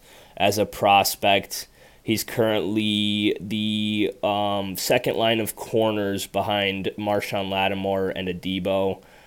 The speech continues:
Uh, Bradley Roby, most likely a leg up on that third corner position, and then Alontae Taylor right there in the mix. And then just to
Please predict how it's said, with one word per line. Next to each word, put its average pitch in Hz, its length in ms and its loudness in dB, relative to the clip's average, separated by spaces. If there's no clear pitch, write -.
Uh, 95 240 2
Bradley 104 440 4
Roby, 95 560 0
most 92 340 -2
likely 95 300 -2
a 90 60 0
leg 90 360 0
up 87 320 -4
on 87 160 -4
that 90 220 -6
third 87 240 -4
corner 87 320 -6
position, 85 500 -8
and 78 160 -8
then 87 100 -6
Alontae 82 540 -6
Taylor 85 360 -4
right 90 320 -6
there 85 240 -6
in 92 340 -6
the 92 80 -6
mix. - 720 2
And 143 280 8
then 170 420 12
just 147 220 2
to 131 140 0